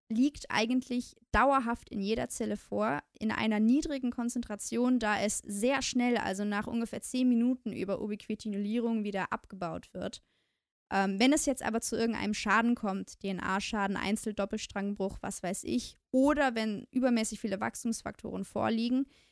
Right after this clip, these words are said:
dann werden Proteinkinasen aktiviert, die mein P dreiundfünfzig jetzt phosphorylieren.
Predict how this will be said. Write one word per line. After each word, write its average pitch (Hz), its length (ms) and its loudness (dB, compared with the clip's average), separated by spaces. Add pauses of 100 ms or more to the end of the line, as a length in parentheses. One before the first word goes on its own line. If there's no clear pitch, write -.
(400)
dann 240 320 4
werden 226 260 4
Proteinkinasen 220 880 -2
aktiviert, 226 680 -4
die 247 60 4
mein 226 200 2
P 247 200 -2
dreiundfünfzig 240 680 -2
jetzt 214 200 -6
phosphorylieren. 196 960 -4